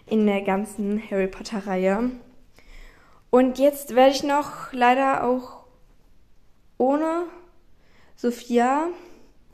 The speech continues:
ähm, die Kommentare vorlesen, die wir noch bekommen haben. Und genau, bis gleich. So, und jetzt waren unsere Dobby-Fakten zu Ende.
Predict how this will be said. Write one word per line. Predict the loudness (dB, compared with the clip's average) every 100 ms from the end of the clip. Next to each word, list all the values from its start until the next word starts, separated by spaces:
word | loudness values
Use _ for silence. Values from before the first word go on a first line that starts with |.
| -20 -20 -20 _ _ -20 -10
ähm, | 0 2 2 2 0 -2 -4 -10 -20 -20 _ _ -20 -20 _ _ -18
die | -12 -8 -4 -4 -6 -20 -10
Kommentare | -8 -6 -6 -6 -6
vorlesen, | -6 -4 -2 -2 -2
die | -4
wir | -6
noch | -10
bekommen | -14 -10 -8 -6
haben. | -6 -6 -6 -8 -10
Und | -12 -12 -10 -14 -18 -20 -20 -20 -14
genau, | -8 -6 -6 -10 -14 -20 -20 -20 -20 -20
bis | -14
gleich. | -8 -6 -6 -10 -18 -20 -20 _ -20 -20 _ _ 0 6 6 6 0
So, | -4 -4 -2 -4 -6
und | -8 -6
jetzt | -6 -10 -8
waren | -6 -6
unsere | -4 -2 -2 -4
Dobby-Fakten | -6 -8 -10 -12 -12 -12 -12
zu | -10
Ende. | -10 -8 -6 -8